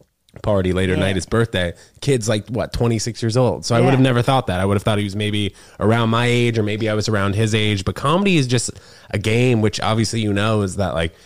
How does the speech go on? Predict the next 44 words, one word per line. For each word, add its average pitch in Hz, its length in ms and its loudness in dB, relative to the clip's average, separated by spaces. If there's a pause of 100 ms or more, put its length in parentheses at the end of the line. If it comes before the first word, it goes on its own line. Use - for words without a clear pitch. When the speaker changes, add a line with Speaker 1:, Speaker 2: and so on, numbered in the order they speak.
(300)
Speaker 1:
every 120 320 2
year 117 260 2
you're 104 240 2
in 101 80 2
it, 87 100 -2
you 95 80 -2
just 90 160 -4
get 85 220 -2
better 82 340 -2
and 90 220 -4
better. 80 380 -4
So, - 160 -4
like, 90 180 -2
by 92 80 0
Speaker 2:
You 90 80 2
hope 214 200 2
Speaker 1:
year, 113 180 2
Speaker 2:
so. 117 80 -2
Speaker 1:
yeah, 113 320 -4
Speaker 2:
Yeah. - 0 -
Speaker 1:
exactly. 151 480 0
Well, 123 140 2
if - 140 -2
you 127 60 -2
stick - 260 -2
with 107 160 2
it, - 240 -6
if - 80 -20
you 110 60 -6
stick - 160 0
Speaker 2:
Yeah, 170 200 2
Speaker 1:
with 92 100 -2
it - 20 -4
long 90 160 0
Speaker 2:
yeah, 87 60 -2
Speaker 1:
enough, 85 220 -2
Speaker 2:
yeah. 95 60 -4
Speaker 1:
I've 87 120 -4
seen 98 180 -2
that 90 160 -2
with - 240 -10
many 104 400 0
of 85 100 -4
people. 90 440 -4